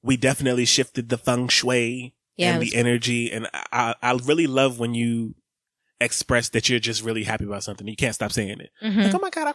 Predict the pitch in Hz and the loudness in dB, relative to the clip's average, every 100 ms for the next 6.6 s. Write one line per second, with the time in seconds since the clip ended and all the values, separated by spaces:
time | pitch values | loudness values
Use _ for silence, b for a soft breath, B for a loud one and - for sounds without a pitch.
0 | - - 247 247 247 240 240 269 139 139 | -4 -2 0 -2 -2 -6 -4 -4 -2 -2
1 | 196 196 196 196 B B - 254 226 214 | -2 -2 -2 -4 B B -4 0 0 0
2 | 185 175 165 165 127 175 147 107 98 - | 0 -2 0 0 2 2 0 -2 -6 -10
3 | _ _ _ 131 120 - _ - 339 - | _ _ _ 0 0 -2 _ -2 0 2
4 | 247 214 - 180 196 135 156 160 131 151 | 0 -2 -2 0 0 -2 -2 0 2 0
5 | - - 151 160 156 143 135 - - 139 | -4 -2 0 2 0 -2 -2 -2 -8 -2
6 | 151 - - 151 - | 0 2 0 0 -2